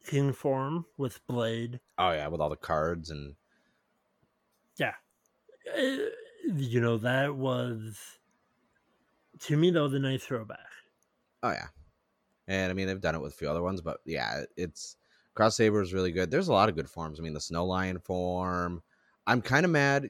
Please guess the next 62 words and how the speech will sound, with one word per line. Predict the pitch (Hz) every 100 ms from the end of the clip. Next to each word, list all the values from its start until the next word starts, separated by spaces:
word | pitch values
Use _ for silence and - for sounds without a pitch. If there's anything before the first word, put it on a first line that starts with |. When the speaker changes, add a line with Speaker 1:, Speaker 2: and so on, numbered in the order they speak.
| -
Speaker 2:
'cause | 104 92 87 -
we | 82 85
brushed | - 76 71
on | 87
it, | 85
but, | 90
like, | 85 87 - _ - _
so | - 101
D-Sass | 117 131 120 107 -
got | 85 78
to | 85
use | 80 80 -
the | 80
Phoenix | - 71 73
Swordsman | - 73 73 76 76 87 101 _ -
henshin, | 80 76 87 87
this | 82 90
and |
that, | 82 85 -
which | 90 -
was | 95
awesome, | 87 82 82 95 95
especially | 95 90 - 80
'cause | 82
he | 82
kept | 95 -
his | 87
sword | - 87 82
and | 76
how | 73 85
he | 78 85
holds | - 76 80
the | 95
swords | - 104 104
when | 107
he | 104
fights. | 110 113 120 - - - - _ -
But | 131 - _
the | -
fact | 190 214
that | 139
Ren | 76 82 101 139 190 - - -
had | 165 170
the |
sword, | 175 180 180 190 185 _ _ -
nothing | 104 127 127 139 151 127
with | 123
it, | 139
and | 107
then | 104 92
left | 82 113 156
the | 156
sword, | - 175 196 185
and | 123
I'm | 120 123
like, | 117 - -
"How | 92
you | 117
guys | 123 120
just | 107 -
gonna | 98
leave?" | 80 82 87 90 85 87